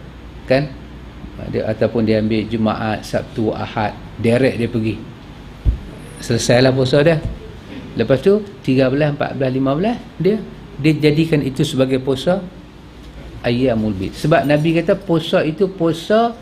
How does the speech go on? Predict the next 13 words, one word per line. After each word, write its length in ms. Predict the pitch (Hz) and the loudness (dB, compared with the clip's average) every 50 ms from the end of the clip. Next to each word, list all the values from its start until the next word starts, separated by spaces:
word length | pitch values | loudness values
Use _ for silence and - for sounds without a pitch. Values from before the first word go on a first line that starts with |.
| - - - - - - - - | -18 -20 -20 -20 -20 -20 -10 -4
kerana 480 | - 160 147 156 165 180 190 190 - - | 0 2 2 2 2 2 0 -2 -2 -2
ayyamul 600 | - 151 156 160 170 196 190 185 160 143 135 117 | 0 0 2 2 2 2 2 2 0 0 -2 -2
bid. 200 | 101 101 98 - - - - - - - - - - - - - - - - - | -2 -4 -8 -8 -10 -16 -20 -20 -20 -20 -20 -20 -20 -20 -20 -20 -20 -20 -18 -6
Kerana, 480 | - 131 123 131 135 135 135 123 120 120 - - - - - - - - - - - - - - | -2 0 2 2 2 2 0 -2 -4 -6 -10 -14 -18 -20 -20 -20 -20 -20 -20 -20 -20 -18 -16 -14
ah, 420 | - - - - 50 50 - 110 117 | -12 -12 -12 -12 -12 -12 -12 -12 -6
apa? 140 | - 156 170 196 190 - - - - - 131 - - - - - - - - - | -4 -2 -2 -2 -4 -8 -12 -14 -14 -14 -12 -12 -12 -12 -12 -12 -14 -14 -8 -2
Ah, 180 | - 127 127 120 | 2 4 4 4
bulan 320 | 123 143 147 147 143 135 131 | 6 6 6 6 6 4 4
cerah 560 | - 139 135 143 143 135 135 135 131 135 131 | 2 2 4 4 4 6 4 4 2 0 -2
ni 160 | 135 143 160 - - | 0 0 0 0 -2
mesti 560 | 175 160 160 156 175 190 214 214 - 320 - | -4 -6 -4 0 2 2 2 4 4 4 4
ada 240 | 160 175 180 175 190 | 6 4 4 4 4
benda. 480 | 185 156 180 180 190 196 190 143 107 | 4 4 4 4 6 6 4 4 2